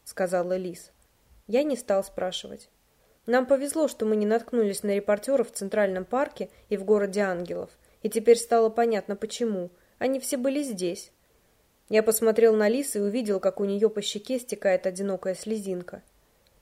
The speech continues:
"Можно приехать на его похороны", сказал я. "Может, он там будет?"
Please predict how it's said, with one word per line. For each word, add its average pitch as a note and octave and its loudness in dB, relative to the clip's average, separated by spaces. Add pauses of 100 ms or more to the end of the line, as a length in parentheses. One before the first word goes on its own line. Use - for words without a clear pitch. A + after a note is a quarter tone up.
(460)
"Можно A3 4
приехать B3 2
на A#3+ 2
его B3 6
похороны", A3+ 2
сказал F#3+ -2
я. F#3 -6 (320)
"Может, A#3+ 2
он B3+ 2
там C#4 -2
будет?" G3+ -6